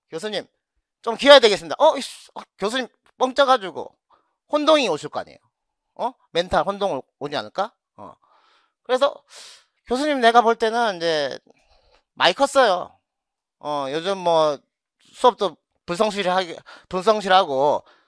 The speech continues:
좀 많이 컸는데 좀 반성 좀 하셔야겠습니다 하면서, 어, 반성적 교수가 되는 거지. 뭐라고요? 똑똑똑똑, "교수님 좀 기어보세요." 그럼 교수님이 뭐라고?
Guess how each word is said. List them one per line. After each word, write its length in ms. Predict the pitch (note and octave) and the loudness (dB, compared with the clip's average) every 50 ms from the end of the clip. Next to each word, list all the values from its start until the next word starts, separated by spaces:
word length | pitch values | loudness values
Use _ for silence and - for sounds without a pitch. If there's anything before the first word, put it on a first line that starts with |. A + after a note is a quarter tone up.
| _ _ | _ _
좀 320 | - - A3+ A3 A3 F#3+ | 2 4 6 6 4 4
많이 200 | C#3+ D3 E3+ G#3 | 6 6 6 6
컸는데 600 | G#3 - B3+ B3 B3+ B3 B3 A3+ G3+ G3+ G3+ F3+ D#3 | 4 0 -2 -2 -2 0 2 4 6 6 6 4 2
좀 120 | - D#3+ C#3 | 0 -4 2
반성 340 | - F3+ G3 G3 C#4+ C#4+ | 2 2 4 6 4 4
좀 100 | - A#3+ G3+ | 4 2 2
하셔야겠습니다 600 | A3+ B3+ C#4 D4 C4 F#3+ D#3 - - B2 A2+ F#2 - | 4 6 8 8 8 6 2 -8 -10 -14 -14 -14 -14
하면서, 280 | G#2+ G#2+ G#2 F#2+ - - _ _ _ _ _ _ _ _ | -14 -18 -20 -20 -20 -20 _ _ _ _ _ _ _ _
어, 180 | - F#2+ F#2+ E2+ | -16 -16 -16 -14
반성적 560 | - - C#3+ D#3 D#3+ E3+ F3 F3 E3 D3 B2 _ | -8 -8 -8 -6 -6 -8 -8 -8 -10 -12 -12 _
교수가 400 | - A2+ F#2 - G2 G2 A2 F#2+ | -16 -20 -20 -20 -18 -16 -16 -16
되는 140 | _ G2+ _ _ _ | _ -20 _ _ _
거지. 140 | _ _ _ - - _ _ _ _ _ _ _ _ _ _ _ _ _ _ _ _ _ _ _ | _ _ _ -20 -20 _ _ _ _ _ _ _ _ _ _ _ _ _ _ _ _ _ _ _
뭐라고요? 380 | - D#3+ F3 F#3 F3+ A3 C4 C4 _ _ _ _ _ _ _ _ _ _ _ _ _ _ _ _ _ _ _ | 0 4 4 4 4 4 0 0 _ _ _ _ _ _ _ _ _ _ _ _ _ _ _ _ _ _ _
똑똑똑똑, 800 | - G3+ - - A3 - A3 F#3 _ - A3+ A3+ A#3 A#3 - _ _ _ _ _ - | -12 -12 -6 -6 -8 -6 -8 -12 _ 0 2 2 2 2 0 _ _ _ _ _ -4
"교수님 540 | - G#3 G#3+ B3 B3 B3 A3+ F#3 C#3 - _ _ _ _ _ _ _ _ | -2 2 2 2 4 4 2 0 0 -6 _ _ _ _ _ _ _ _
좀 160 | - G3 F3 | -8 -8 -6
기어보세요." 680 | - - A3+ C4+ B3 F#3 F3+ D#3+ D#3+ F3+ E3+ C#3 G#2 E2 _ _ _ _ _ _ _ _ _ _ _ _ _ _ | -2 4 8 8 8 8 4 0 2 2 2 2 2 -2 _ _ _ _ _ _ _ _ _ _ _ _ _ _
그럼 140 | - F#3 E3+ | -12 -10 -4
교수님이 560 | F#3 F#3 F#3 A3 A3 G#3 G3 F#3+ G#3 G#3+ - _ | -4 -4 -2 -2 -4 -4 -4 -4 -4 -4 -4 _
뭐라고? 440 | - D3 D#3 D#3 F3 B3 D4 D4+ | -2 0 2 2 4 2 0 0